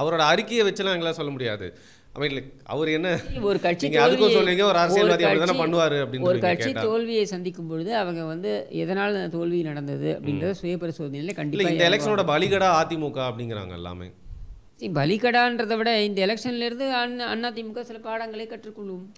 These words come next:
Speaker 1: அப்படிதான், அப்படிதான் ஒரு கஷ்ட-, கன்ஸ்ட்ரக்டிவா தான் பாக்குறீங்க
Speaker 2: ஆமா,
Speaker 1: அதை.
Speaker 2: நீங்க இப்ப வேற எப்படி பாப்பீங்க?
Speaker 1: இல்ல, இதை தான்
Speaker 2: அவர்
Speaker 1: எதிர்பார்த்தோம் அப்படிங்கிற மாதிரி.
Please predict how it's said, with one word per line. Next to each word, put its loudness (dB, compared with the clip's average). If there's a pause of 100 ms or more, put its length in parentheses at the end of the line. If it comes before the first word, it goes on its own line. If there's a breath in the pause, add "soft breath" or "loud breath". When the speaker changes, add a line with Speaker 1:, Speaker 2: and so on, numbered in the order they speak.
Speaker 1:
அப்படிதான், -2
அப்படிதான் -2
ஒரு -2
கஷ்ட-, -6
கன்ஸ்ட்ரக்டிவா -6
தான் -6
பாக்குறீங்க 0
Speaker 2:
ஆமா, 0
Speaker 1:
அதை. 0
Speaker 2:
நீங்க -2
இப்ப -2
வேற 0
எப்படி -4
பாப்பீங்க? -6 (1700)
Speaker 1:
இல்ல, 0
இதை 6
தான் 2
Speaker 2:
அவர் 6
Speaker 1:
எதிர்பார்த்தோம் 4
அப்படிங்கிற -2
மாதிரி. -4